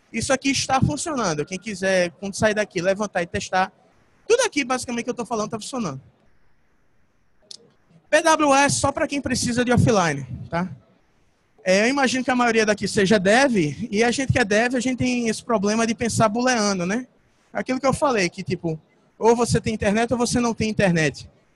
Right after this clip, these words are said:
E o mundo real não é assim que funciona, certo? Eu sempre brinco que você tem que tratar offline como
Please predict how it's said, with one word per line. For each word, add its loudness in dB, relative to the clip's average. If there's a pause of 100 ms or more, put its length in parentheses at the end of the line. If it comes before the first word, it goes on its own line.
(180)
E -2
o 2
mundo 2
real 6
não 2
é 2
assim -2
que -4
funciona, -2 (240)
certo? 0 (680)
Eu -4
sempre -2
brinco -4
que -6
você 0
tem -4
que -6
tratar 2
offline 2
como 2